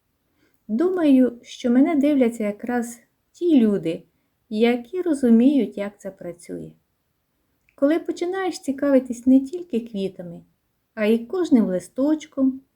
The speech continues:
кожним корінчиком, коли придумаєш сто причин, щоб поїхати в епіцентр, тому що там є орхідеї.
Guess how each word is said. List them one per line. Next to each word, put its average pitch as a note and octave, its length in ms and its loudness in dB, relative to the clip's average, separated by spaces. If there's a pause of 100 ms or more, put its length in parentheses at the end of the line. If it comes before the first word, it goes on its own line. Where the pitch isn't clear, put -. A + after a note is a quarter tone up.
(360)
кожним D#4+ 380 -2
корінчиком, A#3+ 1040 0 (540)
коли A3+ 240 2
придумаєш A3+ 680 2
сто - 280 -10
причин, C#4 520 2
щоб G#3+ 300 -8
поїхати A3+ 480 -2
в F3+ 40 -4
епіцентр, G#3 800 0 (600)
тому G#3+ 260 0
що F#3+ 240 -8
там C#4 400 0
є F3 240 -2
орхідеї. F3 680 -10